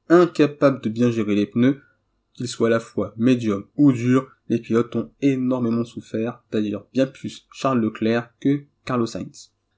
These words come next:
Ils ont donc rétrogradé au classement, et finissent cette course hors du top dix, Sainz onzième et Leclerc seizième. On avait déjà vu ça en deux mille vingt et également cette saison sur certains Grands Prix. Ferrari était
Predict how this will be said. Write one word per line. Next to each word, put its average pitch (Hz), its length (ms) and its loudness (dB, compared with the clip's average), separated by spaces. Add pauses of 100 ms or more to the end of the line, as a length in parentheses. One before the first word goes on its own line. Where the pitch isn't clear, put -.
Ils 170 180 4
ont 170 80 6
donc 139 300 6
rétrogradé 113 540 2
au 82 80 -4
classement, 156 640 2 (680)
et 165 100 2
finissent 156 220 2
cette 143 200 -4
course - 380 -6
hors 175 180 2
du 139 140 -6
top 110 200 0
dix, - 460 -4
Sainz - 520 -4
onzième 143 500 2
et 131 100 2
Leclerc 127 560 -2
seizième. 120 500 0 (340)
On 147 200 2
avait 147 200 8
déjà 165 280 2
vu 147 140 0
ça 143 160 0
en 131 160 4
deux 113 180 2
mille 120 220 4
vingt 135 240 2
et 117 100 2
également 123 440 2
cette 123 240 -8
saison 123 320 0
sur - 160 -14
certains 107 240 -8
Grands 113 160 0
Prix. 165 320 0 (580)
Ferrari 151 440 4
était 117 380 -4